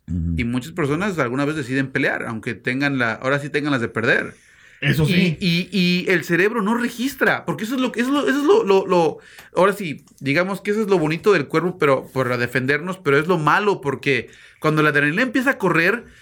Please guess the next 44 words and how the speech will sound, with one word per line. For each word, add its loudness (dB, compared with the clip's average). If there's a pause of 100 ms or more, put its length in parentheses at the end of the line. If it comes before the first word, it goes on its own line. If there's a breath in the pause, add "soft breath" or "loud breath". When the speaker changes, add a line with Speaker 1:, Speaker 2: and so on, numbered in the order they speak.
(160 loud breath)
Speaker 2:
tu -6
cuerpo 0
no, -2
no, -2
em, -2
está -2
preparado 0
para 0
pelear, 2 (260 loud breath)
tu 0
cerebro 2
no 0
está, 0 (180)
no -2
está 0
razonando, 0 (300 loud breath)
porque 0
está 0
diseñado 2
para -2
hacer 2
eso, 2
para 0
no 0
razonar, 2
para 2
defenderte, 0
para, 0
para -2
sobrevivir. 2 (300 loud breath)
Y 2
la 0
adrenalina 2
es 0
lo, 0
lo 2
que 0
hace, 2
es, -2
es, -8 (220 loud breath)
eh, 0
te 2
hace 0
sobrevivir. 0